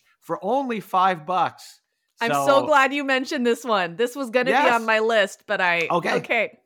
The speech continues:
Speaker 2: I love it.
Speaker 1: I, I love it too. I, I've seen Elf,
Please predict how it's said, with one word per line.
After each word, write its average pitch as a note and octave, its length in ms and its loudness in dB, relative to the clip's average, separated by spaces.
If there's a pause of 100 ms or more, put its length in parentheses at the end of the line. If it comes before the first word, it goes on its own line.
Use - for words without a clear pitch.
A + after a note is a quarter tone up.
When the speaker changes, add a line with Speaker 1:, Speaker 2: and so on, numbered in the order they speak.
Speaker 2:
I G#3 120 0
love G#3+ 240 2
it. D3+ 120 -2 (560)
Speaker 1:
I, F#3+ 140 -2
I G#3 160 0
love A3+ 200 -2
it G3 100 -12
too. B2 360 -8
I, C#3+ 260 2
I've E3 140 -8
seen F3 400 -6 (360)
Elf, C#3+ 300 0